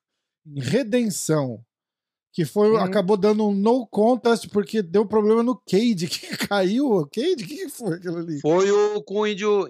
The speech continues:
Speaker 1: Carlos
Speaker 2: foi
Speaker 1: Pereira.
Speaker 2: Carlos Índio.
Speaker 1: É.
Speaker 2: É, ele met-, não, não rumaram o octógono direito lá e ele meteu o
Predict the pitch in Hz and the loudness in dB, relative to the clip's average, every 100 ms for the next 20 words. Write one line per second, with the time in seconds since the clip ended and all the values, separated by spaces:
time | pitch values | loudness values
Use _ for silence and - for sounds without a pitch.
0 | - - 233 262 277 277 349 - _ _ | -6 0 2 4 2 0 -2 -6 _ _
1 | 254 240 214 226 226 165 127 131 160 175 | -2 0 0 0 2 0 0 -2 -2 -2
2 | 180 - 175 160 123 98 _ _ 190 185 | -8 -8 -8 -8 -12 -16 _ _ -10 -4
3 | 175 170 - _ _ 143 170 202 196 - | -4 -4 -12 _ _ -4 0 0 0 -4
4 | _ _ _ 139 175 208 185 214 214 _ | _ _ _ -6 -2 -2 -2 -2 -4 _
5 | _ _ _ _ _ - 151 202 190 180 | _ _ _ _ _ -10 -6 -4 -4 -4
6 | 202 214 190 190 202 196 196 - 190 185 | -2 -2 0 0 2 0 -2 -2 -4 -4
7 | 185 190 190 190 185 196 202 196 202 196 | -2 0 -2 -2 -2 0 0 0 0 2
8 | 208 | 0